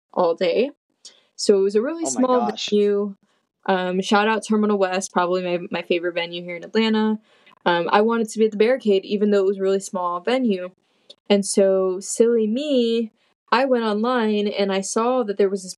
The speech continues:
Speaker 1: big group of people specifically coming to the Atlanta show from, like, all over. Um, and they were, like, camping out overnight, and they were planning this online. And I was like,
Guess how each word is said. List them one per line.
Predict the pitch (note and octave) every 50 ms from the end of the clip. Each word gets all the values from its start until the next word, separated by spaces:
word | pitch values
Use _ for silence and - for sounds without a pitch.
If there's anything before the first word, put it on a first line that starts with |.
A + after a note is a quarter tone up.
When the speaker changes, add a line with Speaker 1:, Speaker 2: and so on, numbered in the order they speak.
| _ -
Speaker 1:
big | A#3+ A#3+ A#3 G#3+
group | G3 G#3+ A3 G#3 G#3+
of | G3 -
people | - C4 B3 - - G#3+ G#3 G3 G3
specifically | - - - G#3 - - A3 G#3+ - A3 - A3 G3+
coming | G3+ - G3 G3 G3 G3+ G3+
to | G3 F#3+
the | F3+ F#3+
Atlanta | F#3 F3+ F3+ F3 F3 F3 F#3
show | - - F#3+ F#3 F#3 F3+
from, | F3+ - F#3+ F#3 F3+
like, | F3+ F3 F3 - - -
all | - F#3 F#3 G3 G3 F#3+
over. | F#3 F3+ F3 F3 F3+ F3 E3+ F3 F3 - _ _ _ - - - _ _ _ _ -
Um, | - F3 F3 E3+ E3+ E3+ E3+ E3+ E3 E3 - - -
and | F#3+ F3+ F3+ F3+ F3+ F3+ F3+ F3+ - _ _ _ _ _ -
they | G3+ F#3 F3 G3 F#3+
were, | F#3+ F#3+ G3
like, | G3 F#3+ F3 E3+
camping | - - - G#3 G#3+ G#3+ G3+ F#3+ -
out | - G#3 C4+ B3+ - - _ -
overnight, | - F#3+ F#3+ - E3+ A#3 E4 C4+ - -
and | F#3+ F#3
they | F3
were | E3+ E3
planning | - - C#4 E4+ E4 C#4 G#3+ F3
this | F3+ -
online. | F#3+ E3+ F3 F3+ A3+ C#4+ C#4+ A#3 G3+ F#3+
And | G#3+ A3 G3+
I | G#3+ G#3
was | G3+ G#3 G3+
like, | G#3 G3 F#3+ F#3+